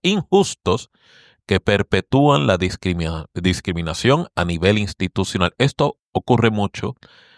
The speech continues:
en los partidos políticos. Cuando usted no comparte la misma ideología, no existe un elemento de justicia y de respeto a las convicciones personales,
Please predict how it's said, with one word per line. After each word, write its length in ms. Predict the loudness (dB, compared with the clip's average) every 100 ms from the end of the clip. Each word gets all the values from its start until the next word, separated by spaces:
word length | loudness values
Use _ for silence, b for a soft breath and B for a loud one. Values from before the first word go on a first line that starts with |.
| b b -2
en 140 | 0
los 100 | 0
partidos 500 | 0 -2 0 0 0
políticos. 760 | 0 0 0 -4 -6 -4 -6 -6
Cuando 260 | -6 -4
usted 380 | -8 -4 0 0 _
no 240 | -6 -2 0
comparte 680 | 0 -2 0 0 0 -2
la 120 | -2 -2
misma 320 | -4 -2 -2
ideología, 640 | 2 2 2 2 2 0 -6 b b b b b b
no 220 | -2 -2
existe 400 | 0 -2 -2 -2
un 80 | 2
elemento 480 | 2 2 0 0
de 80 | 0
justicia 600 | 0 -4 -2 -2 0 0
y 40 | 0
de 100 | 0
respeto 920 | 0 -4 -6 -2 0 0 -6 -10 -10 _
a 100 | 0
las 120 | 0
convicciones 580 | 0 -4 -4 -6 -6 -4
personales, 720 | -2 -2 0 0 0 -2 -8